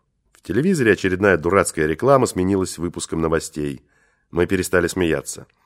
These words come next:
Официально одетый диктор строгим голосом зачитал официальный текст.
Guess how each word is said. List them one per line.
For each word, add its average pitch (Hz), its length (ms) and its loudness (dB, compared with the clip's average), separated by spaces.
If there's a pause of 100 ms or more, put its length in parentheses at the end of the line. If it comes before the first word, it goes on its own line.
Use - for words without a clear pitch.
(460)
Официально 123 500 4
одетый 117 320 4
диктор 117 360 -2
строгим 104 440 4
голосом 110 440 4
зачитал 92 580 0
официальный 78 680 -4
текст. - 600 -8